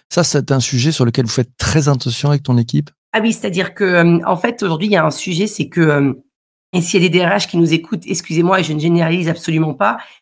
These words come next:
Speaker 2: mais en fait, on, les D R H ou le chef d'entreprise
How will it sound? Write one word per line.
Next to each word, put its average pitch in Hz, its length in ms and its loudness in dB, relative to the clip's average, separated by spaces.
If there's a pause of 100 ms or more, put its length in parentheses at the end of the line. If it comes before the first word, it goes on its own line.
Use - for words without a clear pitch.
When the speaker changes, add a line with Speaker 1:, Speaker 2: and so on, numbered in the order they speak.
(220)
Speaker 2:
mais 185 60 2
en 180 100 2
fait, 226 340 -4
on, - 120 -4 (280)
les 190 220 4
D 180 140 2
R 190 220 0
H - 260 -6 (260)
ou 240 80 2
le 196 80 4
chef 175 140 2
d'entreprise 175 560 -2